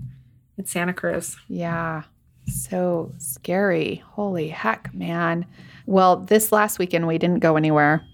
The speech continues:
Speaker 2: that we just had.
Speaker 1: Mm-hmm.
Speaker 2: We stayed our booties home and, you know,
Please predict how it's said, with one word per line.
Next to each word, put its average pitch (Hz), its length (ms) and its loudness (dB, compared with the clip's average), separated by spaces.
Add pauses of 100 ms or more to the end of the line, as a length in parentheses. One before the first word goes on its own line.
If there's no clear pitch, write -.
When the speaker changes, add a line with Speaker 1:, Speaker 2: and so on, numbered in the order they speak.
(460)
Speaker 2:
that 170 140 4
we 170 100 0
just 170 240 0
had. 160 380 -4 (880)
Speaker 1:
Mm-hmm. 170 260 -4 (140)
Speaker 2:
We 208 120 6
stayed 185 320 6
our 175 240 6
booties 185 480 2
home 180 520 6 (800)
and, 175 540 4 (540)
you 196 100 6
know, 175 200 6